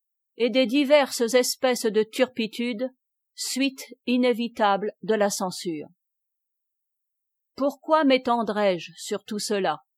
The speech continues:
Il s'agit bien de principes. On n'en est pas à ces niaiseries.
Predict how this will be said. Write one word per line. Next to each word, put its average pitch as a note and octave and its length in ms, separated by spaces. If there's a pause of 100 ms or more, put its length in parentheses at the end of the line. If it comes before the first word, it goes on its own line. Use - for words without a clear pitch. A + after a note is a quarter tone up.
(460)
Il C4 180
s'agit C#4 360
bien B3+ 220
de A#3+ 100
principes. A#3 640 (800)
On E4+ 140
n'en E4+ 160
est B3+ 120
pas B3+ 300
à G3+ 80
ces G#3+ 180
niaiseries. G#3 800